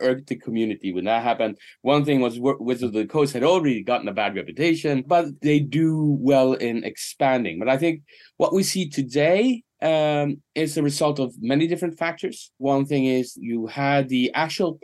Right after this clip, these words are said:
plays online that really brought it forward. You've had also the pandemic that, that ha-, made people s-, get together in smaller groups and also play more online. They needed social interaction in a way that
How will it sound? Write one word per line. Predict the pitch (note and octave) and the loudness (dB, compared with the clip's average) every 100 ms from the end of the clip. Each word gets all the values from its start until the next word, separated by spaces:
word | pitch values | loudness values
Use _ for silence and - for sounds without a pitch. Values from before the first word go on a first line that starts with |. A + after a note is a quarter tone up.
| - | -2
plays | D#3+ D3 B2+ - _ _ | 2 2 0 -4 _ _
online | C3+ C#3 C#3 B2 A2+ A2+ | 0 2 2 2 2 0
that | A#2 | 0
really | C3 D#3+ D#3 | 2 4 4
brought | A#2 C3 A#2+ | 4 0 0
it | A2+ - | -4 -4
forward. | A2 G2+ F2+ B2+ D3 _ _ _ _ _ _ - | -2 0 0 -2 -6 _ _ _ _ _ _ -2
You've | C3+ C#3 | 2 2
had | C3 D3+ C3+ C3 B2+ - - | 2 2 4 4 2 -2 -2
also | C#3 C#3+ C#3+ | 0 2 2
the | B2+ | 0
pandemic | - A#2+ G#2+ A2+ B2 F#3 - | -2 -4 -2 0 0 -2 -2
that, | C3+ G#2 - | 2 2 2
that | - A#2 A#2 - - | 0 0 -2 -8 -4
ha-, | - | 2
made | C#3+ D3+ D3 | 4 4 2
people | D#3 C#3+ C3 A#2+ - _ _ _ | 0 4 4 2 -2 _ _ _
s-, | - C3+ | -18 -2
get | E3 D3 | -2 0
together | D3+ C#3+ C3 | 0 2 2
in | A#2 | 0
smaller | C#3 B2+ A2+ | 0 0 2
groups | C3 F3+ - | 2 2 2
and | B2+ | -2
also | A#2+ A#2 | 0 -4
play | - A#2 | -2 0
more | A2+ A2 G#2+ - | 2 2 0 -2
online. | G#2+ G2 G2+ A2 D#3+ E3+ | -4 -2 -2 0 2 2
They | B2 B2+ | 0 2
needed | C3 D#3+ D#3 C#3+ - - - _ - | 4 4 2 0 -4 -20 -20 _ -8
social | - D3+ D3 | -2 0 2
interaction | A2+ A#2+ A2+ G#2 - A#2 G2+ | 0 0 -2 -2 -2 -2 -2
in | G2 | -2
a | F#2+ | 0
way | A2+ G#2+ | 2 2
that | F#2+ F#2 | 0 -4